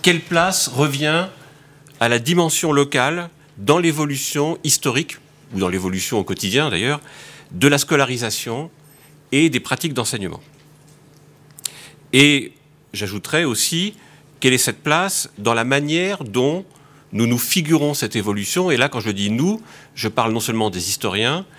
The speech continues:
mais également, euh, de tout un chacun, de tous ceux qui s'intéressent en tout cas aux questions éducatives, y compris ce qu'on appelle, euh, le grand public. Je commencerai mon exposé par un constat paradoxal.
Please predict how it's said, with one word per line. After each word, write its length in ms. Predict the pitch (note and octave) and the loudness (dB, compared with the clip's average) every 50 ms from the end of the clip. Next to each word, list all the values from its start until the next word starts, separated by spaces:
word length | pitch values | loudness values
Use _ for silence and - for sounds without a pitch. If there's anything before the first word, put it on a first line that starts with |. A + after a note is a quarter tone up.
| - - - - - - - | -20 -20 -20 -20 -20 -12 -4
mais 160 | F#2+ G2 A2+ C3 | 2 4 4 4
également, 840 | - - A#2 G#2 A2 G#2 G2+ G2+ G#2 G#2+ A#2 B2+ C#3+ E3 F3 - - | 4 0 -2 0 0 0 0 0 0 0 0 2 0 0 -2 -4 -6
euh, 240 | G2+ G2+ G2+ G2 F#2 | -4 -2 -2 -2 -2
de 100 | F2 G2 | -4 -6
tout 160 | F#2 - A2+ G#2 | -6 -4 -4 -4
un 60 | G#2 | -2
chacun, 340 | G2 - F2+ - - D#3+ F3 | -2 -4 -6 -6 -4 -6 -4
de 100 | C#3+ A2 | -4 -6
tous 140 | - - G#2 | -6 -6 -4
ceux 100 | - D3 | -4 -4
qui 100 | C3+ - | -2 -2
s'intéressent 440 | C3 A#2 G#2 - B2 A2+ B2+ - - | -2 -2 -2 -2 -2 -2 -2 -4 -6
en 80 | F#2+ | -8
tout 100 | - F#2+ | -10 -6
cas 100 | - A#2+ | -4 -4
aux 60 | G2+ | -4
questions 260 | F2 - F#2+ - - G2 | -4 -4 -8 -6 -4 -4
éducatives, 720 | F#2 E2+ F2 - - E2 - - - C#3 D#3+ F3 C3 F#2 - - - - - | -4 -4 -6 -6 -6 -6 -6 -6 -6 -4 -4 -4 -6 -8 -12 -16 -20 -10 -6
y 120 | A#2 G#2+ | -6 -4
compris 560 | - G#2+ G#2 G2 - - D3 D3 D#3+ E3+ E3+ - - | -2 -4 -4 -4 -4 -2 -2 -2 -2 -4 -6 -12 -14
ce 100 | - - | -12 -8
qu'on 160 | - A2 G2 | -6 -4 -4
appelle, 440 | G2 F#2 - - A#2+ A#2+ B2+ B2 G#2 F#2+ | -4 -4 0 0 2 2 2 2 0 -2
euh, 440 | F2+ F2 F2 F2 E2+ E2 E2 D#2+ D#2 - - - - - | -2 -2 -2 -2 -2 -4 -4 -6 -8 -12 -18 -20 -20 -10
le 100 | - F2 | -8 -8
grand 200 | D#2+ - - A2 | -6 -4 -4 -4
public. 420 | - G#2+ F2 D2+ - - - - - - - - - - - - - - - - - - - - - - - - - - - - - - - - - - - - - - - - - - - - - - | -2 -4 -6 -8 -10 -16 -20 -20 -20 -20 -20 -20 -20 -20 -20 -20 -20 -20 -20 -20 -20 -20 -20 -20 -20 -20 -20 -20 -20 -20 -20 -20 -20 -18 -20 -20 -20 -20 -20 -20 -20 -20 -20 -20 -20 -20 -20 -20 -18 -10
Je 140 | F3+ A#2+ - | -4 -2 2
commencerai 580 | - G#3 G3 G3 F#3+ F3+ - - G3+ G3+ G3 E3+ | 4 4 4 4 4 2 2 2 2 2 2 4
mon 260 | D3+ C3+ B2+ B2+ B2+ | 4 2 2 2 2
exposé 440 | B2+ C3 - - E3 E3 D3+ F#3+ A#3 | 0 -2 -2 2 2 2 4 2 0
par 160 | A3+ - C#3 | 0 0 0
un 80 | C3+ B2+ | 0 0
constat 320 | - D3 C#3+ - - F#3+ | 0 -2 -2 0 -2 -2
paradoxal. 600 | F#3 - D#3+ D3+ C#3 A#2+ G#2+ - - G2 D#2+ D#2+ | -2 0 0 2 0 0 0 -2 -4 -4 -6 -8